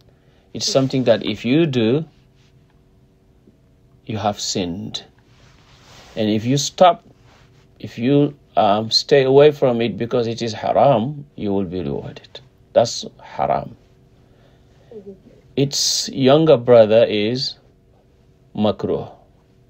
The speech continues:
Makruh is something that if you do,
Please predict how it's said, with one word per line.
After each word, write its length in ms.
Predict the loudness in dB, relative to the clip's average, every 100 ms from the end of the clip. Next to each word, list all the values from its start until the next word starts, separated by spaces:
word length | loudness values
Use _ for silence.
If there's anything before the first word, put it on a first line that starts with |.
| _ _ _ -4
Makruh 420 | -2 2 4 4
is 300 | 4 -2 -2
something 540 | 0 2 2 2 0 4
that 240 | 4 2 -6
if 340 | -8 -8 -10
you 680 | -6 -2 2 4 2 0 -6 -16 _ _ _ _ _ _ _ -20 -16 -2
do, 600 | 2 4 4 6 4